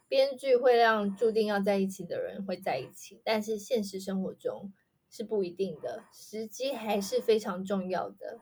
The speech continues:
有该把握的时候就把握。那我因为要做这一集的 podcast 嘛，有稍微重看了这部戏，又多发现了一些细节。嗯，例如说南道山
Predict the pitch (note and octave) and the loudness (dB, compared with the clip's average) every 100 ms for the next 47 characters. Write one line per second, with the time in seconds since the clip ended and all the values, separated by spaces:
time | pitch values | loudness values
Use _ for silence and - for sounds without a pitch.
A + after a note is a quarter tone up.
0 | - G#3+ G3 G#3 - _ _ _ _ _ | -2 2 2 0 -8 _ _ _ _ _
1 | B3 A#3+ A#3 G3 G#3+ G#3+ G3 F#3+ G3 G3 | 2 2 2 4 6 6 4 2 0 2
2 | A3 G#3+ D4+ C4 A3 A#3 G#3+ G3 - F3+ | 0 0 -4 -10 0 2 4 2 0 -2
3 | F#3 E3+ - - - _ _ _ - F4 | 0 0 -4 -18 -20 _ _ _ -4 2
4 | A#3+ F#3+ G#3+ A3+ A#3 G#3 F#3+ G3 G#3+ F#3 | 4 2 2 2 4 4 2 2 4 2
5 | F#3 G3 G#3 F#3 F#3+ G3+ F#3+ G3 - E3 | 0 -2 0 0 0 -2 -2 -6 -8 -6
6 | - - G3 F#3+ - G3+ - - G3 - | -6 -6 -8 -8 -8 -10 -10 -18 -20 -16
7 | - G3 F#3+ E3+ F#3+ G3+ - - C#4 B3 | -8 -2 -2 -2 -4 -10 -6 -2 2 4
8 | G#3 G3 G3 G3 B3 A3 F#3+ F#3 G3 G3 | 2 0 0 0 0 -2 -2 -2 -2 -2
9 | F#3+ G3 - G3 F#3+ - A#3 B3 D4+ D4+ | -4 -6 -8 -8 -10 2 4 4 0 -2
10 | C4 C4+ C4 G3+ G3 G3 G3 G3 G#3+ G3 | -2 -2 -2 -2 -4 -6 -6 -6 -10 -10
11 | - - A4+ - - - - - - - | -12 -14 -14 -14 -20 -20 -20 -20 -20 -20
12 | _ - G#3+ G3+ G3 F#3+ G3+ B3 G#3 G#3 | _ -6 -2 2 2 4 4 4 4 0
13 | G3 G#3+ G#3 G#3 G#3 G3+ G3+ F#3 A3 A3 | 0 0 0 0 -2 -4 -4 -2 0 0
14 | G3+ G3 G#3 G3+ G3+ G3 G3+ | 0 -4 -2 -2 0 0 -2